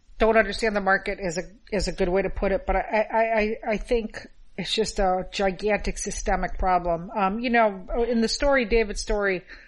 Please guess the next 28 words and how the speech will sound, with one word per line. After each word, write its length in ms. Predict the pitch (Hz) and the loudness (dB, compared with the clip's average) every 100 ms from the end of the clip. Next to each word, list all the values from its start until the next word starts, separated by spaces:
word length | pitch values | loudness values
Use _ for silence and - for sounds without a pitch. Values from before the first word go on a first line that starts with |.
| - - - | -20 -6 2
uh, 280 | 190 185 180 | 4 4 2
retailer 400 | 196 - 208 180 | -2 0 0 0
Bruno 240 | 196 190 | 0 0
Batista 540 | 185 - 196 - 196 | 0 -2 -4 -2 0
of 120 | 175 - | 0 0
Big 200 | 185 - | -2 0
Bang 200 | 185 175 | -2 -2
Comics 320 | 180 180 - | -2 -2 -6
in 60 | 170 | -2
Dublin 320 | 180 170 170 | -2 -2 -4
says 300 | - 180 - | -4 -2 0
seventy 320 | 254 277 294 | 2 0 -2
percent 320 | - 254 240 | -4 -2 0
of 60 | 220 | 0
the 60 | 220 | 0
publishers 500 | - 190 - 190 - | 0 0 -2 -2 -4
could 120 | 165 | -4
disappear 440 | 208 - - 208 | -4 -4 0 0
tomorrow 480 | 190 185 170 170 170 | 0 0 2 2 2
and 160 | 156 151 | -2 -4
ninety 320 | 170 196 202 | -2 0 -2
percent 320 | 202 - 185 | 0 -2 -2
of 60 | 180 | -4
the 60 | |
customers 600 | - 180 170 - 160 156 | -4 -4 -4 -4 -6 -4
wouldn't 280 | 156 156 156 | -4 -4 -4
even 240 | 151 147 147 | -8 -8 -6
notice. 400 | 151 160 143 | -6 -6 -8